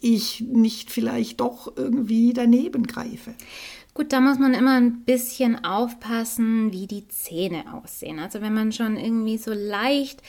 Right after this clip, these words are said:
Speaker 2: Zähne hat, die so ein bisschen ins leicht Gelbliche gehen, dann muss man ein bisschen aufpassen, dass man, ja, man sagt ja auch, Gegensätze ziehen sich an. So ist es auch bei den Zähnen. Also die Komplementärfarben, blau zu gelb,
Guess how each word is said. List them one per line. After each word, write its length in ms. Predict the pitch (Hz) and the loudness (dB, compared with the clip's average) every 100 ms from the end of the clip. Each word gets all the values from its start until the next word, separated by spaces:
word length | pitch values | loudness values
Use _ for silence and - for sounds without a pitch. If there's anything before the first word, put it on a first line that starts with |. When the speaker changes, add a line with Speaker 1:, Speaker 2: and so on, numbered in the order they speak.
| - - - - _ _ _ _ - | -20 -20 -20 -20 _ _ _ _ -2
Speaker 2:
Zähne 460 | 269 285 294 269 | 4 6 8 6
hat, 160 | 262 262 | 4 2
die 100 | 269 | 0
so 100 | 277 | 2
ein 100 | 269 | 2
bisschen 320 | 262 262 269 | 0 2 4
ins 200 | 262 254 | 4 2
leicht 520 | 247 240 254 240 - | 0 2 2 0 -2
Gelbliche 580 | 208 226 302 175 175 175 | 2 4 2 0 -8 -10
gehen, 380 | - - 180 233 | -10 -8 -2 0
dann 120 | 233 | 4
muss 160 | 240 240 | 4 4
man 220 | 247 240 | 4 6
ein 60 | |
bisschen 440 | 233 254 - 240 226 | 4 2 0 -2 -2
aufpassen, 640 | 190 220 226 220 220 214 | -4 -4 -4 -4 -4 -4
dass 260 | 202 196 220 | -6 -6 -6
man, 360 | 202 196 208 - - - | -4 -4 -6 -10 -20 -12
ja, 280 | - 294 247 196 | -2 0 0 -2
man 180 | 185 190 | -6 -4
sagt 220 | 208 220 | -4 -4
ja 180 | 208 302 | -4 -4
auch, 120 | - | -6
Gegensätze 580 | 208 220 226 202 - - | -6 -6 -6 -10 -12 -12
ziehen 220 | 196 185 | -10 -8
sich 220 | 180 202 | -8 -2
an. 100 | 269 466 - - - | -2 -2 -10 -20 -20
So 180 | - - | -16 -10
ist 100 | 185 | -10
es 120 | 185 | -8
auch 140 | 190 - | -12 -10
bei 120 | 156 | -12
den 200 | 165 151 | -12 -12
Zähnen. 360 | - 143 143 - _ | -10 -10 -12 -18 _
Also 360 | - 165 160 - - | -10 -10 -8 -12 -10
die 100 | 185 | -12
Komplementärfarben, 1500 | - 202 196 180 170 - 254 277 277 240 247 240 240 240 - | -8 -6 -6 -6 -8 0 2 2 0 0 4 4 4 0 -4
blau 420 | 208 202 214 226 - - - - | -2 2 2 0 -6 -20 -20 -16
zu 180 | - 180 | -12 -6
gelb, 460 | 190 202 208 208 | 0 2 2 -2